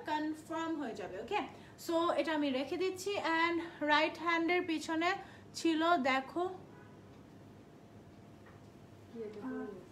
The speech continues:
কি, কি পরে আছে? ও আচ্ছা, আচ্ছা, এটা হচ্ছে, এটা হচ্ছে sleeve, sleeve ছিল ওই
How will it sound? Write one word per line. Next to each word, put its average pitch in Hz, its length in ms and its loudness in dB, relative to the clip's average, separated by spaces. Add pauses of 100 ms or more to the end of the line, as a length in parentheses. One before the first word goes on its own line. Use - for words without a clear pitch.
(260)
কি, 320 140 -6 (180)
কি 302 100 -12 (100)
পরে 233 240 -6
আছে? 254 180 -12 (580)
ও - 20 0 (220)
আচ্ছা, 370 260 -6
আচ্ছা, - 160 -8 (220)
এটা 392 200 -6 (140)
হচ্ছে, 381 380 -8 (920)
এটা 339 180 4
হচ্ছে 427 180 0 (160)
sleeve, 339 320 6 (420)
sleeve 311 260 0 (200)
ছিল 262 200 -4 (140)
ওই 233 60 -4